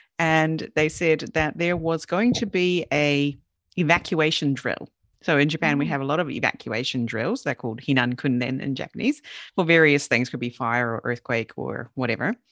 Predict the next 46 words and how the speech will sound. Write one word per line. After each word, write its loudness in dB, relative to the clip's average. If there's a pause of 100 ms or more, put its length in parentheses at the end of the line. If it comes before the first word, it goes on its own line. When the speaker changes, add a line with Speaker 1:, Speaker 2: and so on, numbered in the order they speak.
(440)
Speaker 1:
And 2
it 2
was 0
during 4
the 2
heat 2
wave 2
that 0
we -2
had 0
a -4
couple -6
of -8 (100)
weeks -4
ago. -4 (560)
Speaker 2:
Oh, 0 (100)
Speaker 1:
It 0
was 2
over 6
Speaker 2:
yes. -2
Speaker 1:
thirty-two 2
degrees -4 (320)
and -2 (240)
just -2
standing 4
outside 0
probably 0 (220)
felt 2
like 0
thirty-eight 0
or -4
forty -4
degrees, -6
right? 0 (440)
And 2
so 8
apparently 2
the 2
company 2
head -2
office -4
sent -2
around 0
a -2
memo 0
saying, -4